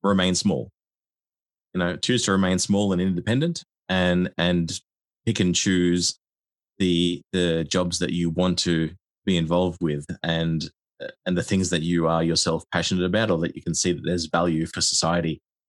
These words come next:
you know, in shooting whatever it is, whether it's mental health for me or, or s-,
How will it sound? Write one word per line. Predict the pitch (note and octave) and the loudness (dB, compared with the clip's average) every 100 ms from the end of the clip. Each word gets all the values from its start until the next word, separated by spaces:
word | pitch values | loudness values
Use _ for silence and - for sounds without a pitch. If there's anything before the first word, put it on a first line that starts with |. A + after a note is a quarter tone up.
| _ _ _ _ _ _ _ _ _ _ _ - | _ _ _ _ _ _ _ _ _ _ _ -2
you | G2 | 0
know, | F2+ | 2
in | F#2 | 2
shooting | - G2 F#2 | 2 2 2
whatever | F2 F2 E2+ | 2 0 0
it | F2 | -2
is, | E2 | 0
whether | F2 E2 | 0 0
it's | E2+ - | -2 -2
mental | F2+ E2+ | -2 -2
health | D#2+ G2 G2 | 0 0 0
for | F2+ | 0
me | F2+ F2+ F2+ | 0 0 0
or, | E2 E2 | 0 -2
or | - D#2+ D#2 - _ _ - | -2 -2 -4 -6 _ _ -6
s-, | - | -4